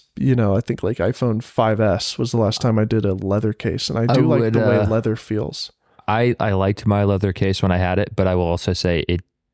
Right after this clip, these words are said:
Speaker 2: did not age well.
Speaker 1: <laughs> Well,
Speaker 2: Um,
Speaker 1: they don't make le-, leather cases anymore.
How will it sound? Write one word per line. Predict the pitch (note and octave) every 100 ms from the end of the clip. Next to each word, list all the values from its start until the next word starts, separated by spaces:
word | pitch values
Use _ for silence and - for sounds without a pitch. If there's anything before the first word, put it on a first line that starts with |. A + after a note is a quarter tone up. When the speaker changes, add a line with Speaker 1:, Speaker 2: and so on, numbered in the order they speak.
| _ _ G#2
Speaker 2:
did | F2+ E2+
not | D#2 D2 - _ _
age | - D#2+ C2 -
well. | G#1 G1+ - _ _ -
Speaker 1:
<laughs> | - E3 - F#3+ E3 - _ - - - - -
Well, | F2+ E3+ D#3+
Speaker 2:
Um, |
Speaker 1:
they | F3+
don't | F3+ G3
make | F3 G#3+ -
le-, | - C3 C3 B2+
leather | B2 B2 A#2
cases | - G#2+ - A#2
anymore. | G2+ F#2+ F#2+ F2+